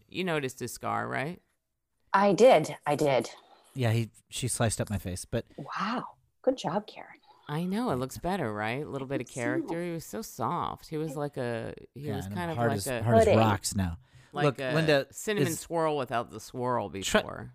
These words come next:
Speaker 3: Trust me, this thing with me and Karen was nothing. We, uh, we, like, it was two awkward kisses.
Speaker 2: I do remember that. Karen, he's unteachable.
Speaker 1: Really?
Speaker 3: Good heavens.
Speaker 1: It's tough.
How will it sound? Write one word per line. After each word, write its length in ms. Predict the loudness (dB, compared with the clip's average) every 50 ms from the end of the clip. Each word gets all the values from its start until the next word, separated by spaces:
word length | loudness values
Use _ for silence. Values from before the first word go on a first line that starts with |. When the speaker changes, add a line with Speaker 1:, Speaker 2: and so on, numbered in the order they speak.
| _ _ _
Speaker 3:
Trust 280 | 0 2 4 4 4 4
me, 100 | 4 6
this 260 | 6 6 4 2 2
thing 180 | 2 4 6 6
with 160 | 6 4 4
me 120 | 4 4 4
and 80 | 4
Karen 200 | 4 2 4 4
was 200 | 4 4 2 2
nothing. 460 | 4 6 6 6 6 4 2 2 2 4
We, 180 | 4 4 2 2
uh, 220 | 0 -4 -6 -2
we, 140 | 2 4 4
like, 140 | 6 6 6
it 40 | 6
was 140 | 4 2 2
two 260 | 2 2 4 4 4 4
awkward 480 | 4 2 2 4 2 2 2 2 0
kisses. 560 | 0 0 0 2 2 2 2 0 0 -4 -6 -10 _ _ _ _ -2
Speaker 2:
I 60 | 2
do 160 | 6 8 8 10
remember 440 | 10 8 8 8 6 8 8 8 8
that. 300 | 8 8 8 6 6 4 0 -4 _ _
Karen, 360 | 4 6 6 8 8 8 8
he's 160 | 6 6 6 8
unteachable. 920 | 8 8 8 6 6 6 4 4 6 4 4 4 4 4 4 2 -2 -6 -18 _ _ _ _ _ _ _ _ _ _ _ _ _ _
Speaker 1:
Really? 420 | -6 -4 -2 0 0 0 0 -2 -4 -6
Speaker 3:
Good 120 | -8 -12 -12
heavens. 280 | -10 -10 -8 -8 -8
Speaker 1:
It's 80 | -8 -6
tough. 240 | -4 -2 -2 -2